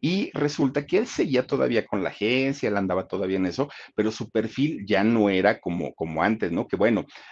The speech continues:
oigan, parecía, Toño parecía el artista, ¿eh? Se le tenía que recibir como artista, hablar como artista, mirar como artista. Él era el artista finalmente. Y una vez que pasa este accidente, ya el perfil cambió totalmente.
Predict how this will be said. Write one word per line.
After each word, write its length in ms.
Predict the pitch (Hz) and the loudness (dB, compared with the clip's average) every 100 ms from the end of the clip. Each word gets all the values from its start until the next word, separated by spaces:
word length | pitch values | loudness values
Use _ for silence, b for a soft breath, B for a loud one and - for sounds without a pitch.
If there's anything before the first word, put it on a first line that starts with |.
| B B _ - | B B _ -2
oigan, 300 | 104 110 123 | -2 -2 -4
parecía, 460 | - 107 - 143 | -4 -6 -4 -6
Toño 340 | - - 185 214 | -4 -4 -2 -2
parecía 300 | 85 - 117 | -6 -4 -2
el 80 | |
artista, 600 | 131 - 127 156 - 85 | -2 -4 -8 -12 -8 -4
¿eh? 140 | 87 214 B B | -2 -4 B B
Se 160 | - 101 | -2 0
le 100 | 92 | 0
tenía 320 | 101 104 139 | 0 0 0
que 120 | 185 | -2
recibir 500 | 185 135 98 92 107 | -2 -4 -4 -4 -2
como 180 | 127 110 | 0 0
artista, 480 | 78 - 95 - 113 | 0 -2 -6 -4 -2
hablar 300 | 101 85 - | 0 0 -2
como 200 | 92 85 | -2 -2
artista, 480 | 80 - 95 - | -2 -6 -8 -4
mirar 360 | 110 95 87 85 | -2 0 0 -2
como 200 | - 87 | -4 -4
artista. 400 | 85 71 98 - 175 | -6 -6 -6 -4 -2
Él 100 | 370 | 0
era 160 | 330 294 | 0 -2
el 80 | 143 | -4
artista 480 | 87 - - - - | -6 -8 -12 -12 -14
finalmente. 600 | 92 82 85 76 73 _ B B B - | -10 -8 -8 -12 -18 _ B B B -2
Y 120 | 151 | 4
una 140 | 175 185 | 4 4
vez 140 | 170 | 0
que 120 | - | -6
pasa 260 | - 113 131 | -4 -4 -4
este 160 | - | -6
accidente, 640 | 120 123 110 98 - 113 - _ _ | -6 -2 0 0 0 -4 -6 _ _
ya 120 | 104 | -4
el 140 | 98 | -4
perfil 420 | 117 113 - 101 - | -4 -6 -6 -8 -4
cambió 400 | 107 113 262 - | -2 0 -2 -4
totalmente. 560 | 104 110 123 190 240 | -4 -2 -2 -2 -6